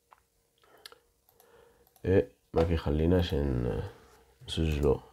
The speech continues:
آه، دابا. آه، حنايا.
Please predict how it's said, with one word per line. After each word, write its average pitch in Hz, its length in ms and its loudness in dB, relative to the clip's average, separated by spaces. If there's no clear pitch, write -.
آه، 90 240 -2
دابا. 80 440 2
آه، 67 100 -4
حنايا. 76 560 -4